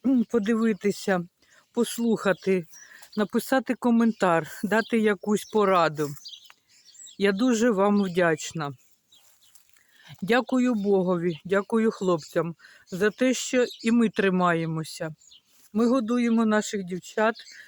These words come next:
ми годуємо людей. Дякую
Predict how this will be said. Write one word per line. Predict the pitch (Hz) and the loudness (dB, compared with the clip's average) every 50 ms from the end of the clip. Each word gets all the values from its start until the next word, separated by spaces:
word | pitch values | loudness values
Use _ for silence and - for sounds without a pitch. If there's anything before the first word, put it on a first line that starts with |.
| - - - | -20 -12 -4
ми | - 220 220 | -2 0 2
годуємо | 208 233 240 202 202 247 240 233 233 226 226 214 208 214 208 - _ _ _ _ _ _ - - - - - _ - | 2 2 2 0 0 0 2 2 4 4 4 4 2 2 0 -2 _ _ _ _ _ _ -20 -20 -20 -20 -20 _ -4
людей. | 220 220 233 208 185 202 214 208 202 202 202 190 - - - - - - - - - - - _ - - - _ _ _ _ - - - - _ _ _ _ _ _ _ _ _ - - _ _ _ _ _ - - - - | 0 0 0 0 2 2 4 4 4 4 2 -2 -4 -10 -16 -16 -16 -16 -18 -20 -20 -20 -20 _ -20 -20 -20 _ _ _ _ -20 -20 -20 -20 _ _ _ _ _ _ _ _ _ -20 -20 _ _ _ _ _ -20 -20 -20 -14
Дякую | 185 180 226 240 240 - - 226 208 196 196 190 180 | -4 0 0 0 0 0 -2 -2 0 2 0 0 0